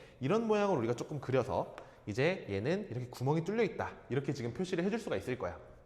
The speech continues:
그래서 정확하게는 모르니까. 자, 그럼 여기에서 우리가 이 지엑스라고 하는 이 삼 차 함수의 그래프를 그려야 되는 건데, 이 삼 차 함수의 그래프를 그릴 때 어쨌든 요런 모양으로 대충 그려야겠다라는 게 가장 일반적인 모양이잖아.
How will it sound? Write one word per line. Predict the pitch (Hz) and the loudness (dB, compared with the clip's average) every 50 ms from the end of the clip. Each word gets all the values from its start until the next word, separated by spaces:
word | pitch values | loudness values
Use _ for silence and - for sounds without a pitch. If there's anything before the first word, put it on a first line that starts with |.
| - - - - - - - - - - - | -8 -8 -8 -12 -14 -16 -10 -10 -10 -10 -6
그래서 | - 120 107 | -6 -6 -4
정확하게는 | - 123 120 117 117 127 113 110 101 | -2 0 0 0 0 0 -2 -2 0
모르니까. | 101 110 135 147 107 - - 82 71 - 170 - - - - - - - - - - - | 2 2 2 2 0 -2 -4 -4 -4 -4 -6 -10 -16 -20 -20 -20 -20 -20 -20 -20 -6 4
자, | - 175 | 6 6
그럼 | 170 175 156 | 8 8 8
여기에서 | 123 117 131 165 185 147 117 - 147 147 - - - - - - - - - | 8 8 8 8 6 6 6 8 8 8 8 8 2 -4 -8 -8 -10 -6 -4
우리가 | 107 113 104 123 151 165 185 185 185 - - - - - | -2 0 4 6 6 6 6 4 0 -6 -12 -12 -10 -4
이 | 120 123 120 | -4 -4 -4
지엑스라고 | - - - - 123 139 175 190 190 - - 202 185 175 175 170 156 165 165 | -4 -6 -4 2 4 4 4 4 4 -2 0 2 4 6 6 6 6 6 6
하는 | 165 160 156 151 156 156 151 117 | 6 6 6 4 2 2 2 2
이 | 101 107 | 0 -2
삼 | - - - 262 285 | -2 0 -2 -2 -2
차 | - - 269 262 | -2 -2 0 0
함수의 | 247 226 214 214 202 196 185 180 180 175 175 | 0 0 0 -2 0 0 2 4 2 2 2
그래프를 | - 117 117 117 - - 117 113 113 110 | 0 -2 -2 -2 -2 -2 0 0 0 2
그려야 | - 131 139 160 170 | 2 6 8 8 8
되는 | 151 143 127 101 | 8 6 2 0
건데, | 85 73 78 101 117 98 - - - - - - - | -2 -4 0 2 2 2 2 -2 -10 -16 -14 -8 -6
이 | 123 | -4
삼 | - - 262 277 | 0 0 0 2
차 | - 294 | 4 4
함수의 | 277 277 269 269 220 | 4 4 4 2 2
그래프를 | 135 117 127 - 131 120 107 - | 2 2 0 0 0 -2 0 0
그릴 | - 123 160 165 | 0 0 0 0
때 | - 90 98 110 90 78 - - - - - - | 0 2 2 2 2 0 -2 -8 -14 -16 -10 -4
어쨌든 | - 135 190 214 214 143 | -2 2 2 2 2 4
요런 | 123 - 190 247 254 | 4 6 6 6 6
모양으로 | 247 240 220 208 190 185 180 180 | 6 4 6 6 6 6 6 4
대충 | 180 185 - 156 147 | 4 2 -2 -2 -2
그려야겠다라는 | - 123 135 151 127 98 - - 117 98 85 - - 95 107 113 113 110 | 2 4 4 6 4 4 2 2 2 2 2 0 0 0 0 2 2 0
게 | 127 127 | 0 -2
가장 | - - 120 123 110 | -2 -2 -2 0 2
일반적인 | 117 127 147 160 165 160 160 151 127 | 2 2 2 2 2 2 2 2 2
모양이잖아. | 113 117 139 143 127 - - 78 82 120 180 | 4 4 4 4 2 0 -2 -2 -2 -2 -4